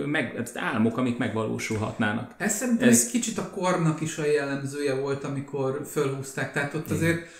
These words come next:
Speaker 2: ugyanúgy megjelenik ott is a, a, a,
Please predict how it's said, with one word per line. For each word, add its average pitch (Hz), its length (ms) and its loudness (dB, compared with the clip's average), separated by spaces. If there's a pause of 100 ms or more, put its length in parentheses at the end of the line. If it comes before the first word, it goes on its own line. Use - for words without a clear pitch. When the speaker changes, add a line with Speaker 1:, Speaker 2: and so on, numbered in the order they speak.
(140)
Speaker 2:
ugyanúgy 208 400 4 (100)
megjelenik 165 600 0
ott 147 260 -2
is - 280 -2
a, 131 320 0 (500)
a, 131 60 -8 (360)
a, 131 100 -2